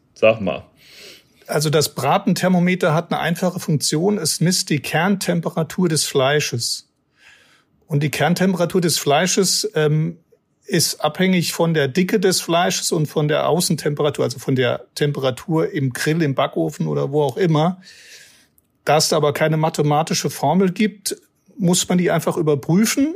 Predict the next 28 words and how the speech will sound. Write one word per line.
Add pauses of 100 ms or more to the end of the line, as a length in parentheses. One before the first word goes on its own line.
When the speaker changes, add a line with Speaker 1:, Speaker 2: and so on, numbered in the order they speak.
(100)
Speaker 2:
Und
aufgrund
von
Tabellen,
die
man
überall
findet,
weiß
man, (680)
dass
das
Fleisch
bei
achtundfünfzig
Grad
Rind
oder
sowas (1000)
gut
Medium
ist.
Und
wenn
man
auf
sechzig
erhöht,